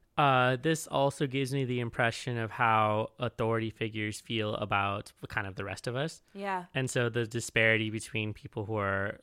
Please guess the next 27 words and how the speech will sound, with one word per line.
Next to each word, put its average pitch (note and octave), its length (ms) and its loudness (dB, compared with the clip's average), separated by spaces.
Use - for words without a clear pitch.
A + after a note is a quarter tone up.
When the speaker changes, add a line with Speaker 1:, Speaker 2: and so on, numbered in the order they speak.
Speaker 1:
the A2 140 -6
haves G2 340 0
and G#2 80 -6
the F#2 60 -4
have-nots, G#2 680 -6
which A#2+ 160 -6
is, G2+ 120 -6
like, G2+ 140 -4
the G#2+ 80 -6
most F#2+ 220 -8
common G2+ 360 -6
one A2+ 140 -4
you'll A#2+ 140 -4
see C3+ 180 -4
amongst C3+ 380 -2
things. D#3 260 -2
Speaker 2:
Mm-hmm. F#3+ 360 -16
Speaker 1:
And C3 100 2
in C3 100 4
this C#3 200 2
case, C#3 520 4
they B2+ 220 6
are A#2+ 260 6
losing A#2 300 -2
ground G2+ 360 -2
very G2+ 220 -2
quickly. - 460 -8